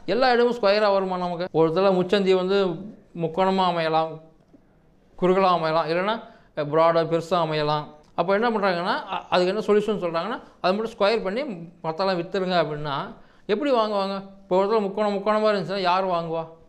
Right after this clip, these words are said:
அந்த இடத்த யார் வாங்குவா? அதனால வீண் தானே. அப்போ அந்த, அந்த வீணான இடத்தையும் வந்து இந்த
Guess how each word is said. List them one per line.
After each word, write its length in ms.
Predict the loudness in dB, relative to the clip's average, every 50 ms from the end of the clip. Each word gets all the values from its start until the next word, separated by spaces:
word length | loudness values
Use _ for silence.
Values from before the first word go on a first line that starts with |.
| _ _
அந்த 200 | -8 -4 0 0
இடத்த 200 | 0 0 -2 -2
யார் 220 | 0 0 0 0
வாங்குவா? 340 | -2 -4 -4 -6 -6 -8 -8 -10 -14 -20 _ _ _ _ _ _ _ _ _ _ _ _ _ _ _
அதனால 240 | -4 0 0 0 2
வீண் 200 | 2 0 0 0
தானே. 280 | 0 -2 -2 -4 -4 -6 -8 -10 -14 -20 _ _ _ _ _ _ _ _ _ _ _ _ _ _ _ _ _ _ _ _ _ _ _ _ _ -10 -6
அப்போ 200 | -4 -2 2 2 2
அந்த, 280 | 4 4 2 2 0 -2 -8 -14 -10 -6
அந்த 240 | -4 -2 0 0
வீணான 460 | -2 0 0 0 2 2 2 2 2 2
இடத்தையும் 580 | 0 0 -2 -4 -4 -4 -4 -2 -2 -2 -2
வந்து 500 | -2 -2 -2 0 0 2 4 4 4 2
இந்த 300 | 0 -2 -2 -2 0 0